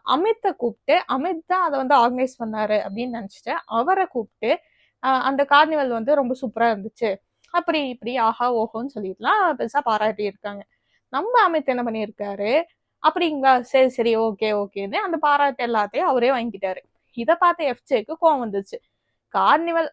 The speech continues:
அரேஞ்ச்மெண்ட் பண்ணது நானு, but நீ அந்த விஷயத்த அங்க நீ இன்ஃபார்ம் பண்ணவே இல்ல,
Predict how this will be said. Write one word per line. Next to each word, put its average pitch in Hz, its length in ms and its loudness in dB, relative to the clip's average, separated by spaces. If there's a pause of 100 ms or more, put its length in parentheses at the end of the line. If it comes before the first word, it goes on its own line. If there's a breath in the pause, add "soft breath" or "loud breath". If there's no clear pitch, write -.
அரேஞ்ச்மெண்ட் 302 580 -2
பண்ணது 233 440 -4
நானு, 247 480 -2 (580)
but - 180 6 (140)
நீ 320 180 -2
அந்த 311 200 2
விஷயத்த 285 300 -2
அங்க 330 220 2
நீ 254 400 -2
இன்ஃபார்ம் 269 300 -2
பண்ணவே 226 440 -2
இல்ல, 202 380 -4